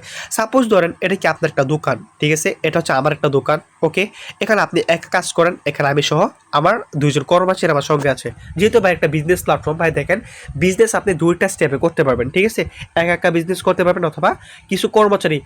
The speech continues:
নিয়ে আপনি বিজনেস করতে পারবেন, ঠিক আছে? সেম আমি একটা উদাহরণ দিচ্ছি আপনাদেরকে, একটু বোঝার ট্রাই করবেন। এখন ধরেন আপনার দোকানে আপনি একা কাজ করেন, এখন হঠাৎ কোনো কারণে আপনি দোকানটা ওপেন করতে পারতেছেন না, সেক্ষেত্রে ইনকাম করা পসিবল?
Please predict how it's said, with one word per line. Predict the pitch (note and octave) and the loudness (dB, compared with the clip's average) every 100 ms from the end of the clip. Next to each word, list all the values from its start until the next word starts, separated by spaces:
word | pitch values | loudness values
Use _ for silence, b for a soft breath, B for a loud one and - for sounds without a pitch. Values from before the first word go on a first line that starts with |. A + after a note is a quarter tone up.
| b - | b 2
নিয়ে | G#3+ | 4
আপনি | G3+ - D3 | 2 0 -2
বিজনেস | C3+ C#3 D#3+ | -2 -4 -4
করতে | - G#3 E3+ | -2 0 2
পারবেন, | C#3+ B2 D3+ | 2 0 -2
ঠিক | G#3 | 0
আছে? | G4 E3 B B B | 0 -4 B B B
সেম | - B3 | -2 2
আমি | G#3 E3+ | 4 2
একটা | D#3 E3+ | 2 4
উদাহরণ | F3 E3+ D#3+ D3 | 4 4 2 0
দিচ্ছি | C#3 D3+ | -2 -2
আপনাদেরকে, | C3+ C3+ B2+ A#2 | 0 -2 -2 -6
একটু | E3+ E3 | -6 -4
বোঝার | C3+ C#3+ F3 | -2 0 0
ট্রাই | - D3 | 0 0
করবেন। | C#3 B2 A#2 - B B - | 2 0 -2 -12 B B -4
এখন | G3+ A3+ | 0 2
ধরেন | F3 E3 | 2 2
আপনার | D3+ E3 E3+ | 0 0 0
দোকানে | D#3+ E3 D#3+ F#3+ - - | 0 0 0 -2 -6 -6
আপনি | D3+ D#3+ D#3 | -6 0 0
একা | D3 | 2
কাজ | D#3 D3+ | -2 -2
করেন, | - D#3+ G3+ | 2 0 0
এখন | D3+ D#3+ D3+ | -4 -6 -2
হঠাৎ | E3 E3 F3 - _ | -2 2 0 0 _
কোনো | G#3 A3 | 4 4
কারণে | A3+ F#3 F#3 F#3 - B B | 4 2 2 0 -2 B B
আপনি | - - E3 | -6 0 2
দোকানটা | D#3+ E3 C#3+ C#3 | 2 2 2 0
ওপেন | D3 C#3+ | 0 0
করতে | G3+ G3+ | 0 2
পারতেছেন | E3+ D3+ C#3 - | 0 0 -2 -4
না, | C3 - - | -6 -10 -8
সেক্ষেত্রে | - E3 F3 E3 | -2 -2 0 -2
ইনকাম | D#3 D#3+ | 0 0
করা | E3+ D#3+ | 2 2
পসিবল? | E3 D#3 D#3+ D#3+ | 0 -2 0 0